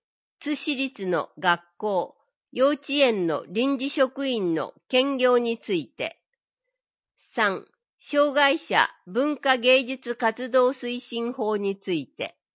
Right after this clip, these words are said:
四、津市緊急告知ラジオの無償貸与についてなど。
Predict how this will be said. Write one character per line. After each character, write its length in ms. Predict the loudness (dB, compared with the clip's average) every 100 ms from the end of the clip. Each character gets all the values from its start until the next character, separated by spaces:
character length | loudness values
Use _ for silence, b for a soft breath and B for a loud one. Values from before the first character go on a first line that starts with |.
| _ _ _ _ _ _ _
四、 400 | -2 2 2 -2 -10 _ _ _
津 160 | -6 -4
市 380 | -4 -6 -10 -8
緊 220 | -4 -2
急 300 | -2 -2 -4
告 320 | -2 -2 -2 -8
知 180 | -4
ラ 180 | 2 2
ジ 220 | 2 -2
オ 160 | -2 -4 _ -6
の 320 | -2 -2 -4 _ _
無 100 | -4
償 380 | -2 2 2 4
貸 280 | 2 2
与 120 | 0 -2
に 180 | -2
つ 160 | -8 -10
い 140 | -10
て 360 | -12 _ -8 -8 _ -8
な 220 | -2 -2
ど。 180 | -2